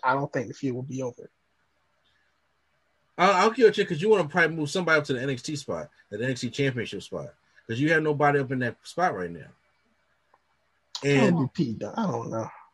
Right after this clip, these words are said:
Speaker 2: I
Speaker 1: Probably
Speaker 2: mean,
Speaker 1: Pete
Speaker 2: it,
Speaker 1: Dunne or
Speaker 2: it
Speaker 1: somebody.
Speaker 2: could be Pete Dunne, depending on how the War Games go. But let's go into the women's War Games matchup, which you have Team Shotzi, Shotzi Blackheart, Ember Moon, Rhea Ripley, and Io Shirai, taking on Team Candice, Candice LeRae, Dakota Kai,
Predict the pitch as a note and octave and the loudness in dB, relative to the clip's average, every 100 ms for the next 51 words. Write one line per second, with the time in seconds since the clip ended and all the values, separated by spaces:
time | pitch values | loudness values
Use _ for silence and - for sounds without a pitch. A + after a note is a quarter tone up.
0 | _ - G3+ D#3+ B2 C#3 B2 - A#2+ B2 | _ 4 6 6 4 0 0 0 -2 -4
1 | - - A#2+ C#4+ A#3 G#3+ G3+ E3+ E3+ F3+ | -4 -2 0 0 0 0 0 2 4 2
2 | - - - B2 F3+ D#3+ C#3+ C#3 C#3+ F#3 | 0 -12 -10 0 2 4 2 0 2 2
3 | G3+ D3+ A#2 A2 G#2+ F#2+ C3+ C3+ D#3 - | 2 2 -2 -2 -2 0 2 4 4 4
4 | D#3+ D#3 C#3 D3 C#3+ D#3 D3 C#3+ - _ | 6 6 4 0 0 2 2 0 -6 _
5 | _ A#2 C3+ B3 C4 G3 C#3+ D3+ C#3+ B2+ | _ 0 6 8 8 6 6 8 8 6
6 | B2+ A#2+ C3+ C3 - D3+ B2+ C#3 D3+ C#3+ | -2 0 2 2 4 4 4 -2 -2 2
7 | C#3 C3+ B2 - - _ _ - A#3+ A#3+ | 4 4 4 -2 -20 _ _ 2 4 6
8 | F3+ F3 C#3+ E3 E3 D3+ B2+ C3 C#3 C#3 | 6 6 4 0 -2 2 2 2 2 2
9 | - D3 C#3+ - _ _ B2+ A#2+ A#2+ D3 | 6 6 6 0 _ _ -4 -2 2 2
10 | D3+ B2+ B2+ A2+ C#3+ C#3 B2+ A#2 B2+ A#2+ | 2 2 2 2 2 2 0 0 0 0
11 | - A#2 D3 D#3 D#3 D3 - _ - C3+ | -2 0 2 4 2 -2 -8 _ -8 -2
12 | C3 A2+ C#3+ A#2+ A#2 D#3 D#3 D3+ D3+ - | -2 -2 -2 -2 0 2 2 2 -2 -2
13 | C3+ B2 A2 A#2+ B2+ C#3+ C#3 - E3 E3 | -2 -2 -2 -4 2 2 2 0 -2 -2
14 | D3 D3+ C#3 C3 | 0 2 2 2